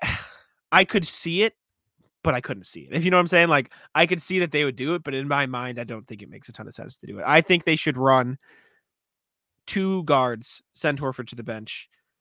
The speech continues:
for continuity's sake, because Horford's gonna miss a bunch of game anyways. That said, I think it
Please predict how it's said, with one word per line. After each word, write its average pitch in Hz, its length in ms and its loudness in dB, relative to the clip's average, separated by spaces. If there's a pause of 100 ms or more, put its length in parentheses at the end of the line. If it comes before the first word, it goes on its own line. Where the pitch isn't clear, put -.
(140)
for 135 160 -4
continuity's 131 600 -4
sake, 120 340 -4 (100)
because 127 400 -4
Horford's 131 340 -4
gonna 127 120 -8
miss 127 180 -4
a 127 40 -6
bunch 127 180 -4
of 135 60 -12
game 123 160 -4
anyways. 117 500 -8 (800)
That 139 280 0
said, 135 220 2
I 127 80 0
think 139 300 -4
it 127 120 -6